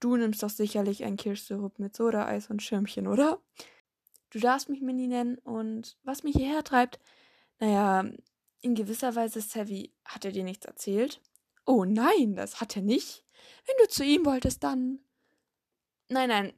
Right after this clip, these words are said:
das wollte ich nicht, unterbrach ich ihn und fuhr fort. Ich wollte zu dir, aber wegen Severus bin ich überhaupt hier. Ach so,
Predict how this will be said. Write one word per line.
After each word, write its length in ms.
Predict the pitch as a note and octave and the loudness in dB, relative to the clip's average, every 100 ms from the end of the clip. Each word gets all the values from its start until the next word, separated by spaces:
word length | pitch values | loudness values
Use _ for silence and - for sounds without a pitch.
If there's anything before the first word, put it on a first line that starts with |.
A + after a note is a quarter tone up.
| - | -8
das 160 | G#3 | -2
wollte 220 | G3+ F#3+ | 0 0
ich 100 | A3 | -2
nicht, 240 | A#3 - - | -8 -10 -8
unterbrach 480 | A3+ G#3 G#3 G#3 G#3 | -6 -6 -4 -6 -6
ich 160 | G#3 | -12
ihn 320 | A3 G3+ G#3 - | -6 -6 -6 -10
und 360 | - G#3+ G#3 G#3 | -8 -2 -2 -4
fuhr 180 | - G#3 | -8 -10
fort. 320 | - A3+ - _ - - - | -4 -6 -6 _ -20 -20 -8
Ich 160 | B3 B3 | -4 4
wollte 300 | C#4 C4 B3 | 4 4 -4
zu 120 | A#3+ | -4
dir, 360 | A3 A3+ G3 - | -2 -2 -2 -6
aber 480 | G3+ G3 G3 G3+ - _ _ | -6 -6 -4 -6 -10 _ _
wegen 320 | A3+ A3 G#3+ | -6 -2 -2
Severus 640 | G3+ A#3 A3 G#3 G#3 A3 - _ _ | -4 -6 -4 -4 -6 -8 -16 _ _
bin 180 | - C4 | -2 2
ich 160 | A3 - | 0 -2
überhaupt 360 | G3 G3+ - | -12 -12 -12
hier. 200 | - - - _ _ - | -14 -14 -16 _ _ -10
Ach 200 | G3 - | -10 -8
so, 560 | - C#4+ A4 A#3+ F3 | 4 8 8 8 -2